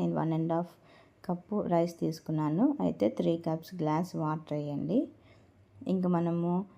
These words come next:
త్రీ కప్స్ వేసాం కదా, ఈ వెజిటేబుల్స్ వేసాం కాబట్టి ఇంకా వన్ గ్లాస్ ఎక్స్ట్రా వేయండి.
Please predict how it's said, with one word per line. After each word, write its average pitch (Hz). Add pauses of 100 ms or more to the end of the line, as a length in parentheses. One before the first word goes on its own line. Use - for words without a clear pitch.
(120)
త్రీ 185 (100)
కప్స్ 175
వేసాం 170
కదా, 160 (480)
ఈ 165
వెజిటేబుల్స్ 185
వేసాం 170 (100)
కాబట్టి 151
ఇంకా 180
వన్ 160
గ్లాస్ 165 (120)
ఎక్స్ట్రా 165
వేయండి. 147